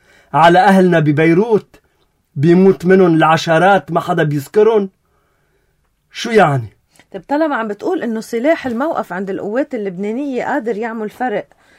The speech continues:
Speaker 2: ليش ما بتقدر تكمل مع سلاح حزب الله؟ فيك تكمل بسلاح الموقف وتوصل للمطرح اللي بدك إياه.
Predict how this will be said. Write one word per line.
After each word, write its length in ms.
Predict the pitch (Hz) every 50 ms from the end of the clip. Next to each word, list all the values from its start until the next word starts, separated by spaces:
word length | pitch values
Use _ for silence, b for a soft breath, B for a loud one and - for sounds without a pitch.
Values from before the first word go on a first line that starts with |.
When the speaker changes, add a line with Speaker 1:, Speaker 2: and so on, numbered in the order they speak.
| b b b
Speaker 2:
ليش 400 | 196 226 285 359 370 - - 247
ما 100 | 233 226
بتقدر 460 | 226 _ - 294 - 196 185 208 196
تكمل 580 | 175 _ _ - - 254 254 247 220 208 196 190
مع 140 | 185 170
سلاح 280 | 180 - _ 202 202 196
حزب 320 | - - 180 175 175 -
الله؟ 200 | 143 180 185 170
فيك 240 | 170 - - 339 302
تكمل 500 | - 277 - - 277 262 247 220 202 190
بسلاح 440 | 175 175 196 - - 240 254 - -
الموقف 560 | 220 220 240 262 262 - 240 262 302 - _ _ b b b b b
وتوصل 380 | b 233 - - 403 392 - 359
للمطرح 520 | 311 302 285 277 311 330 - 302 294 -
اللي 140 | 254 247 240
بدك 400 | 214 254 208 190 226 214 _ -
إياه. 160 | 214 196 180